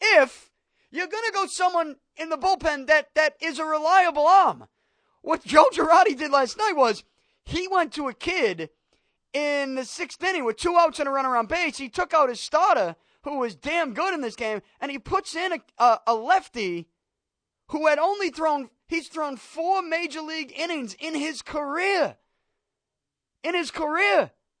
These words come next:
I, I, that is, that's insane to me. He's thrown four innings. Has made nine appearances in his major league career. All this season. Okay, all this season. As a rookie, he goes to a lefty.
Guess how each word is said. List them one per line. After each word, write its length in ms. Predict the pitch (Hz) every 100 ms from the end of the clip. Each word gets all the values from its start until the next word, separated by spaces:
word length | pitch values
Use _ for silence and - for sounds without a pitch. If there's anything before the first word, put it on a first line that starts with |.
| _ _ _ _ _ _ _ _ _ -
I, 100 | 208
I, 80 | 262 233 254 - 226
that 240 | 269 330 339
is, 280 | 294 208 -
that's 240 | - 302 302
insane 640 | 294 226 - 339 415 415 254
to 100 | 262
me. 120 | 185
He's 120 | 214
thrown 200 | - 330
four 320 | 247 359 403
innings. 600 | 370 427 427 247 143 - _ _ _ _ _
Has 200 | 277 254
made 180 | 330 320
nine 340 | 302 349 392
appearances 720 | 381 349 392 415 277 254 151 -
in 80 |
his 120 | 277 220
major 280 | 262 233
league 160 | 240 220
career. 240 | 202 180 156
All 180 | 330 381
this 200 | 370 339
season. 420 | 339 349 277 170 _ _ _ _ _ _ _ -
Okay, 220 | 220 311 -
all 480 | 277 349 370 277 143 -
this 240 | 311 277
season. 440 | - 330 240 165 - _ _ -
As 160 | 277
a 40 | 294
rookie, 420 | 339 359 262 - _ _ _
he 100 | 294
goes 260 | 294 330 320
to 100 | 320
a 60 | 311
lefty. 440 | 311 311 208 131